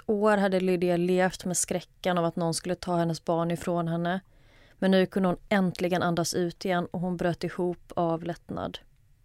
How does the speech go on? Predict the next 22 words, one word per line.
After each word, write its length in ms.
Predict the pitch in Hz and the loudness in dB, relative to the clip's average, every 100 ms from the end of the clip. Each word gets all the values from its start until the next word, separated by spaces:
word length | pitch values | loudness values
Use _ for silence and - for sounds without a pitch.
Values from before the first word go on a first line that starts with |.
| _ _ _ _ _ _ - _ _ _ _ _ _ - | _ _ _ _ _ _ -20 _ _ _ _ _ _ -8
De 160 | - 208 | 0 0
fastslog 920 | - 254 - - - - 208 226 220 | 2 2 2 2 0 0 4 4 4
att 180 | 208 - | 0 -2
Lydia 500 | 208 220 196 202 196 | 0 0 2 2 2
och 180 | 185 202 | 2 0
Jamie 440 | 185 180 185 202 | 0 2 0 0
var 300 | 196 180 175 | 0 0 0
barnens 520 | 175 175 170 170 165 | 2 2 2 0 -2
biologiska 600 | - 175 175 170 165 180 | -2 0 0 0 -2 -4
föräldrar 680 | - 175 170 165 165 170 185 - - | -6 -2 0 0 2 0 0 -4 -2
sexton 680 | - - 196 - - 170 170 | 0 0 -2 -6 -4 -2 0
månader 720 | 180 170 160 156 165 170 170 | 2 2 0 0 2 0 -2
efter 240 | 180 - 175 | -8 -4 -2
de 120 | 165 | -2
fått 280 | - 160 - | -4 -8 -6
det 80 | |
första 440 | 165 - 156 - 165 | -4 -4 -2 -2 -4
provresultatet 1120 | - 170 156 160 165 160 160 156 - 160 - | -2 -2 0 -2 -4 -4 -6 -6 -6 -6 -6
från 440 | - 160 151 147 147 _ | -4 -2 -2 -2 -6 _
D 100 | 165 | -2
N 100 | 160 | 0
A-testet. 720 | 156 - 160 - 165 - - | -2 -4 -6 -6 -6 -10 -18